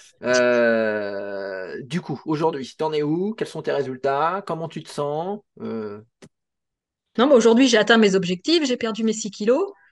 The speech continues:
Speaker 2: Ouais.
Speaker 1: euh, je les ai même dépassés.
Speaker 2: Ouais, génial.
Speaker 1: Euh, voilà. Et puis, euh, sinon, euh,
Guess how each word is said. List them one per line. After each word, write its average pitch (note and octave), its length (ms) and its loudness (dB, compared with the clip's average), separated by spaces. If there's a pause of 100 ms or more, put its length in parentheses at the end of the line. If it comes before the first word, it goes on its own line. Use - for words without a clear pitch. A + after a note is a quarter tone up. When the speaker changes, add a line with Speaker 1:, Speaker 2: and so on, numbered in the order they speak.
Speaker 2:
Ouais. G3 160 -8
Speaker 1:
euh, F#3+ 140 -2
je F3+ 140 -8
les G3+ 140 0
ai G3+ 40 -4
même G3 160 -6
dépassés. F3+ 420 -4 (280)
Speaker 2:
Ouais, G2 280 -16
génial. F#3 200 -6
Speaker 1:
Euh, F3 640 -4 (160)
voilà. F3+ 680 -2
Et G3 180 -2
puis, G#3 300 0
euh, E3 380 0
sinon, A3+ 520 0
euh, D#3+ 460 -2